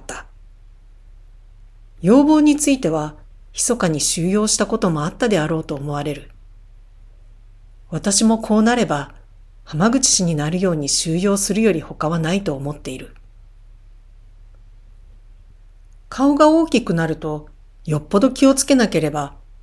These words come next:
人に傲慢と誤解される。大きい面をしやがって、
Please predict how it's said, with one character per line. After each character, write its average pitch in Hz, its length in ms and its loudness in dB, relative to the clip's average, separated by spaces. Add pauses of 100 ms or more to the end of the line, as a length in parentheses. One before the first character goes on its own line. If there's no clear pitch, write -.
人 - 220 -4
に 190 160 2
傲 185 220 4
慢 226 200 4
と 208 100 2
誤 160 120 -2
解 156 200 -6
さ - 140 -6
れ 160 120 0
る。 160 220 -6 (1120)
大 139 180 -4
き 202 200 -2
い 202 40 -4
面 175 280 -2
を 180 60 -4
し - 180 2
や 147 100 -6
が 196 120 -2
っ - 140 -8
て、 - 240 -14